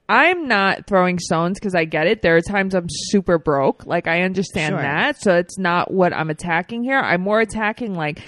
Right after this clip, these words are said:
Speaker 1: if you can't afford a child, what are you thinking?
Speaker 2: Right, but also you have to think of it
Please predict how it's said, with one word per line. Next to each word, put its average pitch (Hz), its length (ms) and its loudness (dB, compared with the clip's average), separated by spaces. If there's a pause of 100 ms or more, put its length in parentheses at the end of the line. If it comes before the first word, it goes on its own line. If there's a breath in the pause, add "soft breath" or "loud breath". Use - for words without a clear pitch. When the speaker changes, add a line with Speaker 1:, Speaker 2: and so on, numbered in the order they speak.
(220 loud breath)
Speaker 1:
if 170 160 -2
you 196 280 6
can't 392 240 -2
afford 185 480 0
a 214 80 0
child, 202 760 0
what 165 320 0
are 160 60 -2
you 147 180 -4
thinking? - 280 -10
Speaker 2:
Right, 247 200 4
but 190 120 2
also 202 500 4
you 196 180 -2
have 247 140 0
to 185 100 -6
think 175 160 -8
of 170 140 -6
it - 280 -6